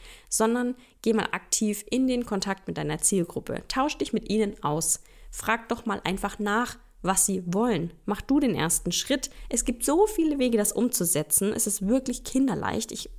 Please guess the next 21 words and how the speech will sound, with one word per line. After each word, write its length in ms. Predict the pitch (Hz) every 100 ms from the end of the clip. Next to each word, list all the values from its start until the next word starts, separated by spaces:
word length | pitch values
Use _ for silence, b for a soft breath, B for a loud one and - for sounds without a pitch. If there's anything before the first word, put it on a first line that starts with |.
| -
gebe 140 | 240
dir 160 | 233 -
einfach 220 | 175 185
mal 80 | 175
ein 80 | 175
paar 120 | 170
Vorschläge, 600 | - 277 - 151 160 254
damit 260 | 196 175 175
wir 80 |
das 220 | 160 170 151
Rad 220 | 156 165
schon 160 | 185
mal 80 | 160
ein 80 | 160
bisschen 280 | 190 - -
anschieben. 600 | 170 220 - 180 208 359 B B B B B B B B B
Zum 200 | - 330
Beispiel, 440 | 185 - 160 240 - - -
Vorschlag 300 | 220 220 233
Nummer 180 | 233 196
eins: 340 | 170 311 -